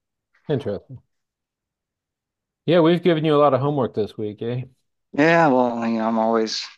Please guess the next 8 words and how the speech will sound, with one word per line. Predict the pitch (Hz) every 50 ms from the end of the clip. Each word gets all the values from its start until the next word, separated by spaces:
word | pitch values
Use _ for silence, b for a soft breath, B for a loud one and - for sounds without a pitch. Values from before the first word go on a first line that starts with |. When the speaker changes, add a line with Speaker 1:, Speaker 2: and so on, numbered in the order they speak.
| _ _ _ -
Speaker 2:
always | 113 120 127 127 -
trying | - - 139
to | 139 135
learn. | 131 127 120 110 101 101 98 - _ _ _ _ _ _ _ _ _
Speaker 1:
Cool. | - 151 170 170 120 98 - _ _ _ _ _ _ _ _ _ _ _ _ _ _ _ _ _ _ _ _ _ _ _ - - - - - _ _ _ _ _ _ - - - _ _ -
Other | 139 139 143 135
networking | 131 131 131 - 131 123 113 - - 123 113 107
topics? | - - 113 110 104 - - 98 80 - - _ _ _ - - - - - -